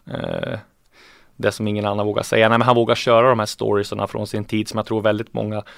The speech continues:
tidigare spelare och tidigare tränare inte vågar liksom. Och jag tycker han har väldigt bra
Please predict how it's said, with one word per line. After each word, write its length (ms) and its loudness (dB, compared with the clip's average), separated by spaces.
tidigare 480 4
spelare 400 4
och 80 0
tidigare 360 2
tränare 580 4
inte 180 -4
vågar 360 2
liksom. 520 -4
Och 80 -2
jag 80 2
tycker 200 -6
han 180 2
har 140 2
väldigt 340 2
bra 380 6